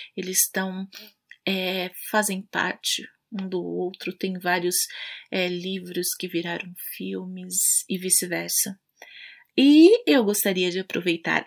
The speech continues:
esta oportunidade pra falar pra vocês um pouquinho do meu livro, A Magia do Natal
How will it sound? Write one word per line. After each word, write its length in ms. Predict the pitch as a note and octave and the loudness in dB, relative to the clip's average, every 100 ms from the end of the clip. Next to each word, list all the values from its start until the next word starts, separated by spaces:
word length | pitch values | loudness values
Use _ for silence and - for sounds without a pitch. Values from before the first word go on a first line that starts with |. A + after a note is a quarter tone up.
| _ | _
esta 340 | F3 F#3 - A#3+ | -2 -2 0 -2
oportunidade 1040 | B3 A#3+ - - G3+ F3+ E3 F3 G#3+ A#3 _ - - - - | 0 -4 -4 -6 -4 -2 -2 -2 -2 -4 _ -20 -20 -6 6
pra 180 | A#3 | 6
falar 300 | C#4+ D#4 C4 B3+ | 6 2 2 2
pra 140 | B3 | 2
vocês 460 | A3+ A3+ A3+ A3+ A#3 | 0 2 0 2 0
um 100 | B3 | 0
pouquinho 640 | D4+ D#4 - G3+ G3+ A#3 - - - - | -2 -4 -4 -4 -2 -4 -6 -20 -20 -4
do 200 | A#3+ B3+ | 0 4
meu 180 | C4 | 4
livro, 420 | C#4 A#3 A3+ A#3 C4 _ _ | 2 0 0 -2 -4 _ _
A 100 | G#3+ | 2
Magia 400 | G#3+ G#3+ G3 F#3+ | 4 4 2 0
do 100 | F#3 | 0
Natal 480 | F#3+ B3 - E3+ E3 | 0 0 4 2 2